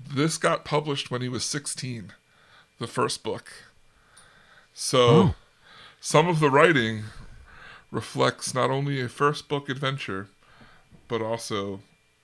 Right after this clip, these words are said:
Speaker 1: a young person writing the book. However, I found the story quite compelling, and, uh, if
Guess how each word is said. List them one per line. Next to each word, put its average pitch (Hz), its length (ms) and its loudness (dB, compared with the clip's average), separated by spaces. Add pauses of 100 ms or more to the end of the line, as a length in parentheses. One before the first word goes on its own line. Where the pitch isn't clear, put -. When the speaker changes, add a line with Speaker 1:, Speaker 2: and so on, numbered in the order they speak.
(100)
Speaker 1:
a 123 80 -10
young 117 320 -10
person 107 360 -8
writing 107 320 -6
the 104 60 -14
book. 107 280 -10
However, 127 520 6 (420)
I 131 160 4
found 156 260 2
the - 40 -6
story 117 400 0
quite 151 300 0
compelling, 110 540 -4 (640)
and, 110 560 -4
uh, 107 320 -6
if - 320 -10